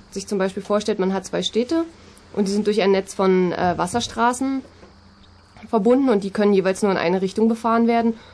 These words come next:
und dann gibt's da sechs Schleusen. Und die dürfen aber sozusagen dort nicht warten an den Schleusen. Man möchte jetzt berechnen, wie viel Schiffe pro Zeiteinheit losfahren dürfen, um da durch dieses Netz zu kommen.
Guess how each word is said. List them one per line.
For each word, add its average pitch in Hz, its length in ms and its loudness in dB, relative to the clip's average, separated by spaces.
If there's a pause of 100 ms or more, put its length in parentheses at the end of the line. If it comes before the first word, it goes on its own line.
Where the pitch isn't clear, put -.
(140)
und 196 120 2
dann 190 100 4
gibt's - 240 -2
da 190 260 0
sechs 190 220 -4
Schleusen. 165 480 2 (520)
Und 185 340 4 (520)
die 196 60 -2
dürfen 214 360 4
aber 202 220 2
sozusagen 196 500 -2
dort 190 160 2
nicht 202 160 0
warten 170 300 0
an 180 100 0
den 175 80 0
Schleusen. 170 340 0
Man 180 160 2
möchte 196 240 0
jetzt 214 160 0
berechnen, 220 600 0
wie 185 200 -6
viel 233 360 2
Schiffe 220 320 0
pro 208 180 -6
Zeiteinheit 202 640 0
losfahren 180 560 0
dürfen, 165 360 -2 (600)
um 185 140 4
da 175 140 2
durch 185 200 -4
dieses 190 260 -4
Netz 185 300 0
zu 226 100 -8
kommen. 170 320 -2